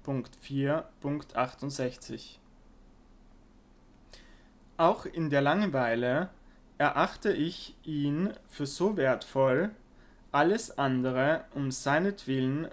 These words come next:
beiseite zu tun und nur auf ihn zu warten, bis es ihm gefällt, sich mir auf seine Weise zu offenbaren und zu schenken. Dies setzt aber das Ertragen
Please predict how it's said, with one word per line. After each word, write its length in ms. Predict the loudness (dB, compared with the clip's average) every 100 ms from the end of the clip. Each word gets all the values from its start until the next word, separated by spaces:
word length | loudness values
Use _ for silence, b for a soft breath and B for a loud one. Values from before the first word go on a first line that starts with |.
| -4
beiseite 600 | -2 0 2 0 0 -4
zu 140 | -6 -12
tun 520 | -6 -4 -2 -4 -8 -16 -20 -20 B B B B
und 220 | -6 -2
nur 400 | 2 2 2 0
auf 220 | -2 -4
ihn 340 | -2 0 0 -2 -6
zu 200 | -4 2
warten, 560 | 4 2 0 -6 -8 -12 -20 -20 b b b -4
bis 200 | -2 -2
es 280 | -4 -6
ihm 340 | -2 0 0 -2 -6
gefällt, 760 | -6 -2 0 2 0 -2 -8 -20 b b b
sich 380 | -8 -6 -4 -4
mir 460 | -2 0 0 -2 -6
auf 160 | -8
seine 440 | -4 0 2 2 2
Weise 580 | 2 0 -2 0 0 -2 -10
zu 220 | -6 0
offenbaren 800 | 0 -2 -4 0 0 0 -2 -4 -8 -20 -16 -6
und 480 | -2 -2 -4 -12 -8
zu 120 | -4
schenken. 580 | -2 0 -2 -4 -10 -12 -18 -20 -20 -20 -20 -20 -20 -20 -20 -20 -20 B B B B B -20 -20 -12 -2
Dies 260 | 0 2
setzt 540 | 2 2 0 -4 -6 0
aber 220 | 2 2
das 200 | 0 -2
Ertragen 760 | -4 -4 -2 -2 -2 -4 -4